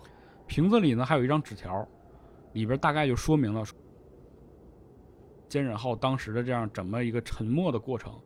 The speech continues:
包括他们探险队曾经在这里扎营过，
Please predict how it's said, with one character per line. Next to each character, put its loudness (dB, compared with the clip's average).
包 2
括 4
他 -4
们 2
探 2
险 -2
队 -2
曾 -2
经 2
在 0
这 -4
里 -2
扎 0
营 -6
过， -8